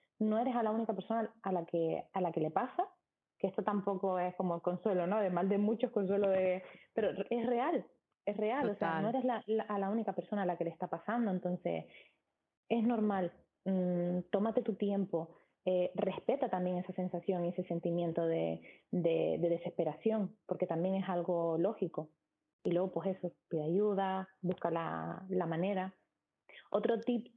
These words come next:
Speaker 1: que se me olvidó mencionar y que ahora lo menciono es hablarlo.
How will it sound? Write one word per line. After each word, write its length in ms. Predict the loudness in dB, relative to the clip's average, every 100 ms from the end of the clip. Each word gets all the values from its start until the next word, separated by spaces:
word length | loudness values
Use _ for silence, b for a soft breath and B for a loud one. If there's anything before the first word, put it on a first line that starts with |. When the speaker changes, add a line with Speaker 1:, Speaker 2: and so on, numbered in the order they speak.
| _ _
Speaker 1:
que 140 | -2 0
se 120 | 0
me 320 | 2 2 0 0
olvidó 340 | 0 2 2
mencionar 560 | 2 0 0 0 0 0
y 100 | 0
que 80 | 0
ahora 160 | 0
lo 80 | 0
menciono 420 | 0 0 -2 -2
es 100 | 0
hablarlo. 540 | 0 2 2 2 -2